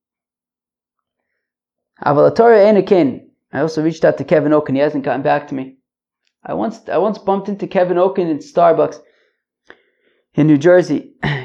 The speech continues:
You know, it's amazing the people that you know when you're a youngster, like, you never forget them. Like, I remember I was in Starbucks in, in New Jersey,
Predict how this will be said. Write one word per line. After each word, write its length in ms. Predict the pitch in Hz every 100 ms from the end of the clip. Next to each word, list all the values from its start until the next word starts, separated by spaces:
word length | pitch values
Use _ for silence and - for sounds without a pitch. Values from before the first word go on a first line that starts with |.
| -
You 60 |
know, 100 | 196
it's 140 | 208 214
amazing 560 | 202 208 277 302 302
the 100 | 185
people 760 | 160 - 254 277 370 269 - - _
that 240 | 156 160
you 180 | 156 151
know 520 | 147 160 190 220 226 -
when 200 | 147 151
you're 180 | 147
a 40 | 143
youngster, 760 | 143 170 196 - 240 240 240 _ _ _ _ _ _ _ _ _ _ _ _ _
like, 400 | - 156 156 - _ _ _ _
you 140 | 156
never 460 | 170 175 190 214 226
forget 480 | - 160 170 185 -
them. 220 | 110 - _ -
Like, 340 | 143 - - _ _ _ _ _
I 80 |
remember 240 | 143 175 165
I 40 |
was 120 | 139
in 80 | 143
Starbucks 720 | 143 - 156 170 156 151 - -
in, 160 | 135
in 180 | - 135
New 120 | 147
Jersey, 500 | 135 170 160 - 120